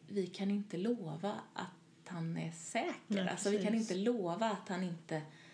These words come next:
Speaker 1: gör något som du inte vill.
Speaker 2: Mm.
Speaker 1: Och då menar de det, tror jag,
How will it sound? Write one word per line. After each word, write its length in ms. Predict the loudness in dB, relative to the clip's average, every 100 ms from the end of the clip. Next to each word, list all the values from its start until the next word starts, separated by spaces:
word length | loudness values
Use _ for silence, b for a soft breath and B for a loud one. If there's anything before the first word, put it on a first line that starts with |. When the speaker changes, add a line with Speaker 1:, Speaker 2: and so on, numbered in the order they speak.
| B B B B
Speaker 1:
gör 200 | -2 0
något 240 | 0 -4 -6
som 200 | -4 -2
du 100 | 0
inte 220 | 0 0
vill. 380 | 2 0 0 2
Speaker 2:
Mm. 300 | 4 4 0 -4 -2
Speaker 1:
Och 80 |
då 120 | 2 4
menar 460 | 6 4 4 2
de 160 | 2 2
det, 120 | 2 0
tror 160 | 0
jag, 180 | 2